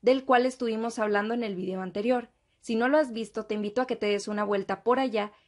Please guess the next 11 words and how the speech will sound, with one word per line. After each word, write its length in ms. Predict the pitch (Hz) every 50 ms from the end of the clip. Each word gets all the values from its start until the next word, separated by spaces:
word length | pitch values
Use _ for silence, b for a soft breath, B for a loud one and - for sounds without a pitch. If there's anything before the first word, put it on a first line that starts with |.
| b b
ya 140 | 240 262
que 80 | 262 294
estuvimos 500 | 277 285 285 269 254 247 247 254 240 247
hablando 340 | 214 208 208 208 208 208 220
acerca 380 | 214 - 208 196 - - 214
de 80 | 208 208
la 180 | 208 202 220 214
teoría 400 | - 254 254 240 226 233 226 226 -
sobre 280 | - 226 214 214 233
las 200 | 240 247 233 -
proposiciones. 960 | - - 196 185 - 180 185 - 190 - - 202 180 156 165 - 214 _ _